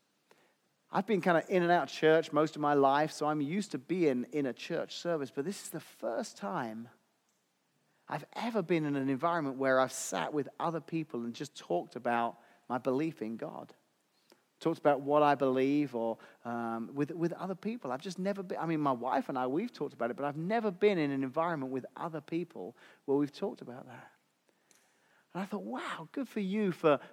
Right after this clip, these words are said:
for acknowledging that, and even more good for you because I think it's gonna help you grow in that relationship with God." If you're not talking about that with anyone,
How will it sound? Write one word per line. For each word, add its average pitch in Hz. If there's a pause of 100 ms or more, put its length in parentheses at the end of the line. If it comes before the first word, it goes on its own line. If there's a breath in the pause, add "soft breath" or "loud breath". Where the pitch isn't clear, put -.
for 175
acknowledging 156
that, 120
and 160
even 214
more 208
good 175
for -
you 131
because 151
I 214
think 240
it's 185
gonna 175
help 208
you 160
grow 185
in 240
that 240
relationship 135
with 120
God." 101 (580 soft breath)
If 180
you're 277
not -
talking 233
about 143
that 151
with 151 (120)
anyone, 131